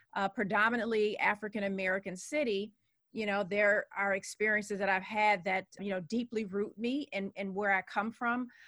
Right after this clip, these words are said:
But my interest, like yours, is to, to broaden how we can help and empower women. So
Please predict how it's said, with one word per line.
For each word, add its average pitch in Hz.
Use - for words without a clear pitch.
But 208
my 208
interest, 233
like 202
yours, 196
is 208
to, 202
to 208
broaden 208
how 202
we 202
can 202
help 190
and 180
empower 175
women. 175
So 170